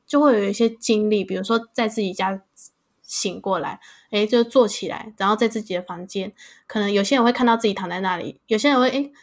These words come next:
就觉得，诶，我已经、嗯，是不是在做梦？会有这种感觉。通常在家里醒过来，那个意识比较清楚，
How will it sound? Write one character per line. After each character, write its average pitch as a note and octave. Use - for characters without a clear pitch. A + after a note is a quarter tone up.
就 D4
觉 A3+
得， G#3
诶， A#3+
我 A#3
已 -
经、 G#3+
嗯， -
是 -
不 -
是 G#3+
在 G3+
做 G3
梦？ F3
会 C#4
有 G#3+
这 A#3
种 G3
感 F3
觉。 -
通 F4+
常 A#3
在 E4
家 D#4+
里 C#4
醒 G3+
过 A#3
来， G3
那 A3+
个 A3+
意 A#3+
识 A3
比 G3+
较 F#3+
清 F#3+
楚， -